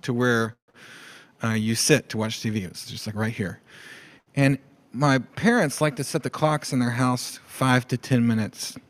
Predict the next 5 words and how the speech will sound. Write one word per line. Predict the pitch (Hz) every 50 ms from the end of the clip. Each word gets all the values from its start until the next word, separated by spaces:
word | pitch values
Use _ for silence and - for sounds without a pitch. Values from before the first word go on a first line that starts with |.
| _ _ _ -
ahead, | 113 110 - 123 117 98 82 73 - - _ _ _ - - - - - - - - - - - - - - - _ _ _ -
which | - 131 139 131 - -
means | 151 165 208 226 196 165 143 135 135 139 135 - -
that, | - 135 135 135 131 127 127 123 - - - _ _ _ _ _
uh, | - 139 127 123 120 117